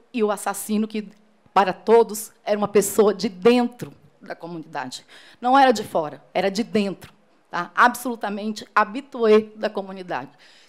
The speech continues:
Então, a professora Terese foi fundamental. Terese, muito obrigada, em nome do Conselho do Instituto, tá? E, em especial, o caep. O caep esteve com a gente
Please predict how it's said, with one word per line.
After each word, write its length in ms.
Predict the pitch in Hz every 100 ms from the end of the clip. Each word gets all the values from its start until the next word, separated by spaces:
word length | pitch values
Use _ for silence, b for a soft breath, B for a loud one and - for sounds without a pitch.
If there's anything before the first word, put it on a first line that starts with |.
| b
Então, 140 | 208
a 40 |
professora 380 | 202 196 - 220
Terese 680 | 220 185 180 196 202 196 - b b b b
foi 220 | 214 196
fundamental. 680 | - - 277 262 220 208 190
Terese, 340 | 196 185 190 185
muito 340 | 190 214 240
obrigada, 540 | 208 185 185 185 180 -
em 80 | 190
nome 220 | 190 190
do 80 | 185
Conselho 380 | 185 180 190 180
do 100 | 180
Instituto, 580 | - 160 - 190 196 - b b _
tá? 240 | 160 180 - b b
E, 240 | - 220 -
em 180 | 277 302
especial, 760 | 294 - 247 - 214 208 214 202
o 40 |
caep. 540 | - 214 170 151 _ -
O 60 | 196
caep 600 | 214 208 226 226 240 -
esteve 500 | 220 - 208 202 220
com 120 | 254
a 80 | 254
gente 560 | 202 185 180 - -